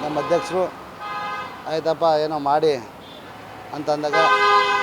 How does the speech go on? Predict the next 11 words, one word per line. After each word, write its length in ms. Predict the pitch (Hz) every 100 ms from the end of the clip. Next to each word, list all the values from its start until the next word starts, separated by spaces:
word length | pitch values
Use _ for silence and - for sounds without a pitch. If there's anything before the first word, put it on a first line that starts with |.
| 508 - - 135
ನಾವೇನು 500 | 135 135 165 170 165
ದುಡ್ಡು 200 | 170 156
ಕೊಟ್ಟು 220 | 180 170
ಏನೋ 300 | 175 170 165
ಈ 420 | 156 156 151 139 127
ಆಚರಣೆ 420 | 135 - 151 151
ಮಾಡ್ಕೊತಾ 400 | 135 139 135 139
ಇಲ್ಲ. 100 | 123 107 - - - -
So 60 | 139 131
ಅವ್ರವರೇ 320 | 135 147 156
ಮಾಡ್ಕೊತಾವ್ರೆ, 560 | 156 151 139 135 143 147